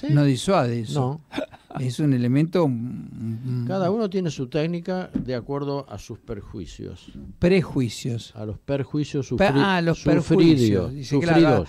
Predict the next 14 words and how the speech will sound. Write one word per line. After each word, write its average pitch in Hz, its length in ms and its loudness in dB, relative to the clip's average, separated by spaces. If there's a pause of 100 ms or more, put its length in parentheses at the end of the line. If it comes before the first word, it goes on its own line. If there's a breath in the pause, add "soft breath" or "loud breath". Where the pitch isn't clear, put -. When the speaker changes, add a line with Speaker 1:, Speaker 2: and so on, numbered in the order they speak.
(340 loud breath)
Speaker 2:
a 156 100 0
alguien 196 340 0
que 175 100 0
a 160 80 2
uno 175 380 0
lo 147 160 0
roban 185 380 0
puede 156 180 0
matar, 135 420 -2
por 120 160 -8
Speaker 1:
Claro, 95 320 -2
Speaker 2:
ejemplo. 104 140 -6
Speaker 1:
por 95 120 -6
ejemplo. 90 480 -12